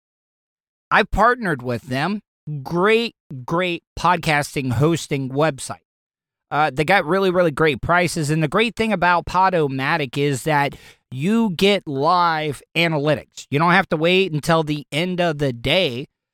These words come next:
to be able to see how your podcast is doing. Uh, I've told you guys this. One of the first things I do when I wake up in the morning is to check how the show that I just posted is doing from the previous night. So go to Podomatic dot com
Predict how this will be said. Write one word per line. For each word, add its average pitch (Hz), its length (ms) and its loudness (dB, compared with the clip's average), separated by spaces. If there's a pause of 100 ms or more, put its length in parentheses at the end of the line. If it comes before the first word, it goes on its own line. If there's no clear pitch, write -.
(200)
to 165 80 0
be 180 100 2
able 185 140 2
to 170 100 2
see 190 300 -2
how 180 320 4
your 165 180 -2
podcast 170 580 0
is 143 120 -2
doing. 156 260 0 (500)
Uh, 147 80 -10
I've 151 320 -2
told 180 260 -2
you 147 60 -6
guys 113 260 -4
this. 151 200 -4
One 151 140 -2
of 160 80 -2
the 147 60 -4
first 165 260 0
things 165 260 0
I 165 100 4
do 170 220 2
when 165 140 0
I 156 40 2
wake 160 220 0
up 185 180 0
in 170 60 -6
the 147 80 -4
morning 139 400 -6 (340)
is 147 100 -8
to 147 80 -8
check 190 340 2
how 151 540 2 (340)
the 139 100 -2
show 170 540 0 (160)
that 147 180 -2
I 151 340 2
just 160 320 -2
posted 160 600 -2 (360)
is 160 200 0
doing 190 260 0 (560)
from 165 140 0
the 165 60 -6
previous 170 460 0
night. 165 340 -2
So 160 260 0
go 160 260 2
to 208 80 2
Podomatic 170 840 2
dot 147 320 4
com 147 400 -4